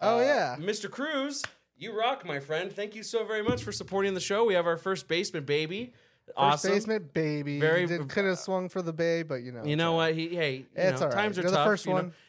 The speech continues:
Speaker 2: Inflation it is what it is. You know, we're at seven percent inflation over the year, which, you know, we're doing a good job on that.
Speaker 1: Didn't want the dick pic,
Speaker 2: Mm,
Speaker 1: apparently.
Speaker 2: I didn't want the dick pic. I want the dick. I might have to subscribe so I can get a dick pic, you know?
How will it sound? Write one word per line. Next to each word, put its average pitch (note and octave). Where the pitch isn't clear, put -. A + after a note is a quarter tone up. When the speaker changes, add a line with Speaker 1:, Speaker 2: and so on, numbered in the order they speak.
Speaker 2:
Inflation G3+
it E3+
is E3
what D#3
it D3+
is. C#3
You E3
know, D3+
we're F3+
at F3
seven E3
percent D3+
inflation C#3
over C3
the B2+
year, B2+
which, D3
you C#3
know, B2+
we're A#2+
doing B2
a A#2
good A#2
job A#2
on A#2
that. C3
Speaker 1:
Didn't D3+
want D#3+
the E3
dick C#3
pic, B2+
Speaker 2:
Mm, -
Speaker 1:
apparently. B2+
Speaker 2:
I A#2
didn't A#2
want A#2+
the A#2
dick B2+
pic. G#2+
I B2+
want B2+
the G#2
dick. G#2
I B2
might E3+
have A#2+
to -
subscribe A2+
so A2
I C3+
can B2
get A2
a G2
dick G2
pic, -
you A#3
know? A2